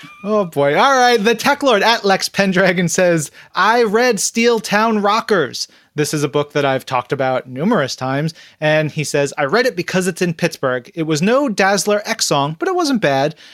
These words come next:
I'd watch it as a Disney Plus series, especially if you play actual rock music in it. I have some local names if you need it." I love Steel Town Rockers. It's such a weird, weird part of Marvel history. That's what you need to declassify. What you need to declassify, Lorraine, is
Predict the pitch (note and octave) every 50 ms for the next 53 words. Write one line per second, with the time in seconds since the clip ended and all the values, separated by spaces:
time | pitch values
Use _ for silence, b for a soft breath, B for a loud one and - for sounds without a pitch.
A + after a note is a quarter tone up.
0 | B B B E3 E3 E3 F#3+ G3 G3 F#3+ - G#3+ G#3 - D3 C3+ C3+ C3 A#2+ C3+
1 | B2+ A#2+ C3 B2+ - C#3 B2+ - - D#3 D3 D3 D#3 E3 F#3 F3+ - B B B
2 | B D3 - - - C4+ C4+ - - D#3+ D3+ C#3+ C3+ - C#3 - - C#3+ C3+ C3
3 | - _ - - - - - - D#3+ D3+ D3 C#3 D3 C#3 C#3 - - - - C#3
4 | C3+ C3 C3+ C#3 - - - F#3+ G3 E3+ C3+ - _ B B B B B C#3+ C3+
5 | - - C3+ D3+ E3+ - D#3+ D3+ D3+ D3+ D3+ D3 C3+ C#3 - C#3+ C#3 C#3+ C#3+ C#3+
6 | C3+ C#3 C3 - b b b b b b - E3+ E3 E3 D#3+ D3+ C#3+ - - -
7 | D3 C#3 - C#3+ C#3 C#3 C#3 C3+ C3 B2+ - C#3 C#3 B2+ - E3+ D3 - - -
8 | D#3 - D3 C3 B2+ B2 A#2 C3+ B2+ B2 B2+ B2+ B2+ A#2+ A#2+ B2 B2 B2 A#2 G#2+
9 | - - B2 B2 B2 A2 - - C#3 C3+ A#2+ A#2+ A#2 B2+ B2 B2 A#2+ A#2 - _
10 | _ - - B2 A2+ - - A#2 A2 A2+ A2+ A2 _ B B B B B B B
11 | B G3 A#3+ B3 - G#3 D#3+ D#3+ F3+ F3+ F#3 F3 C#3 D#3 C3+ C#3+ D#3+ D3+ - D3+
12 | D3 D3+ D3 - C#3 - C3+ B2+ B2+ B2+ - B B B B B B B B D#3
13 | D#3 F3 F3 - G#3 A3+ A3 - - F3 F3+ E3+ D3 - D3+ C#3 C3+ B2+ - -
14 | C#3 C3 C3 B2+ C3 C3 C3 C3 B2+ B2+ C3 - D#3 C#3+ C#3+ D3 D3 D3 C#3+ C3+
15 | -